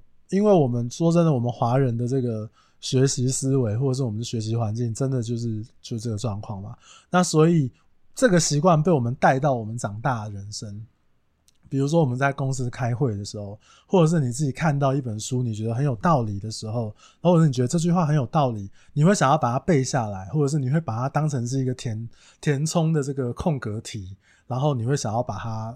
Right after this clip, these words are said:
记录下来这件事情。但是不管是各位，就是你们从这个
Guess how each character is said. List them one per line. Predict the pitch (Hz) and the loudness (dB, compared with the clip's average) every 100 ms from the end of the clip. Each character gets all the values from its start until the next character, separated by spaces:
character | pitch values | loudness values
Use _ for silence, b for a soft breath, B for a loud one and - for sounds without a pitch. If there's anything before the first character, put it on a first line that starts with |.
| - | -10
记 | - 202 | -2 0
录 | 156 139 | 2 0
下 | - 123 | -2 -4
来 | 101 | -4
这 | 104 | -6
件 | 107 113 | -8 -8
事 | - 104 | -10 -14
情。 | 95 101 98 b b b b | -14 -18 -20 b b b b
但 | 247 262 | -2 0
是 | 285 214 | 2 0
不 | - 269 | 2 4
管 | 214 147 | 6 6
是 | 139 208 | 4 -2
各 | 180 202 175 | 2 4 6
位， | 175 147 | 6 4
就 | 147 | 2
是 | 160 147 | 0 0
你 | 113 | -2
们 | 107 107 113 - | -4 -6 -10 -12
从 | - 117 123 | -8 -6 -4
这 | 139 | -2
个 | 123 113 | -2 -2